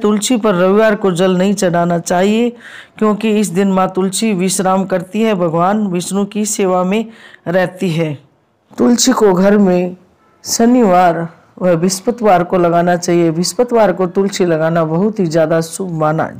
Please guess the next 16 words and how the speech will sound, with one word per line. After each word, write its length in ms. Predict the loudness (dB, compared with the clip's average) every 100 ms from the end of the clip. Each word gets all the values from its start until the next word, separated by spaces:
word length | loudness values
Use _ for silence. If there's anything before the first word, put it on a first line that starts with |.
| -6
जाता 360 | -6 -4 -6 -6
है। 220 | -6 -10 -14 _ _ _ _ _ -10 0
घर 180 | 4 6
में 140 | 4
तुलसी 460 | 4 2 2 2 2
की 200 | 2 0
पूजा 340 | 2 2 2
करने 380 | 4 2 2 2
वाली 340 | 4 4 4 2
तुलसी 420 | 2 0 2 2
मैया 300 | 4 4 2
को 220 | 2 0 0
चुनरी 400 | 0 2 2 2
उड़ाकर 440 | 2 2 0 0
रखना 380 | -2 0 0 0
चाहिए। 500 | 0 0 0 -2 -4